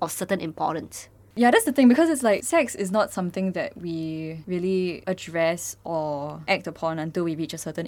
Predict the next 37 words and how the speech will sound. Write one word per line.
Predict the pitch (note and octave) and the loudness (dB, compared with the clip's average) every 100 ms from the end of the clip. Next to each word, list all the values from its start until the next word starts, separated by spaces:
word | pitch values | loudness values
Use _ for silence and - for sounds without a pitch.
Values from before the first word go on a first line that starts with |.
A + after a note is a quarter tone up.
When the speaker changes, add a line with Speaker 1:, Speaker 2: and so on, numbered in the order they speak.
| - | -8
Speaker 2:
age. | F#3 - - | -10 -6 4
But | F#3+ | 4
at | |
the | G3+ | 6
same | B3+ C4 | 8 10
time, | C4 | 8
it's | F3+ | 8
not | G#3+ F3+ | 4 4
like | D3 - | 2 0
magically | F3 E3+ E3+ F3 F3+ | 0 0 0 0 0
when | E3+ D#3+ | 0 -2
you, | D#3 D#3 D3+ D3+ D3+ | -4 -4 -4 -6 -6
in | F3 D#3+ | -4 -2
your | D#3+ D#3 | -2 -2
teens, | - E3 D#3+ E3 - _ _ | -2 -4 -4 -6 -8 _ _
you | F3+ | -4
suddenly | F3 E3+ E3+ E3+ E3 - _ E3 | 0 0 0 0 0 -4 _ -4
don't | F3+ E3+ | -2 0
recognize | D3+ - - D#3 D3+ E3+ | -2 -4 -4 -4 -4 -4
what | C#3+ | -4
boundaries | D#3 D#3 D#3 D3+ - | -2 -4 -6 -8 -8
are. | - E3 E3 | -10 -10 -8
Speaker 1:
Correct. | - D#3+ D3 - E3+ | -2 0 0 -2 -2
Speaker 2:
Yeah, | E3+ D#3 | 0 2
so | A#3 | 4
it | A#3+ | 4
has | C4 - | 4 2
to | F#3 | 0
start | - E3 - - | -2 -2 -2 0
earlier | F#3 C#4+ F4 | 2 2 0
lah, | G3 | 0
at | D#3 | 0
Speaker 1:
Yeah, | D4+ | 2
Speaker 2:
some, | A3+ F3+ - F#3+ | 2 0 -2 0
to | |
some | E3+ F#3+ | 4 4
Speaker 1:
definitely, | F3+ | 4